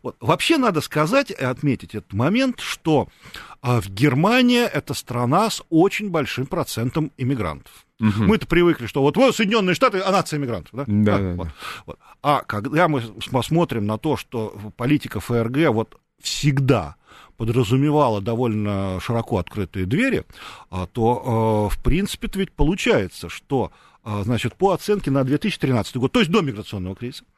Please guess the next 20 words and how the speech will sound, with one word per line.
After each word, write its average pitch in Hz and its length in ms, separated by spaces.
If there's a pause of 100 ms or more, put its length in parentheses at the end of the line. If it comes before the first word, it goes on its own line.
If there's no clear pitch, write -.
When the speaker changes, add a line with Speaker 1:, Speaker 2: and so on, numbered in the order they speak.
(540)
Speaker 1:
а, 123 220
в 127 400 (280)
Германии 135 840 (180)
проживало 131 800
шестнадцать 143 680
с - 40
половиной 127 600
миллионов 123 1040 (680)
иммигрантов 151 760
и 156 60
их 156 140
потомков, - 800
Speaker 2:
Мгм. 110 360
Speaker 1:
что 147 200
составляет 156 880 (100)
чуть 160 240
больше 131 420
двадцати 131 540
процентов - 680
населения. 113 600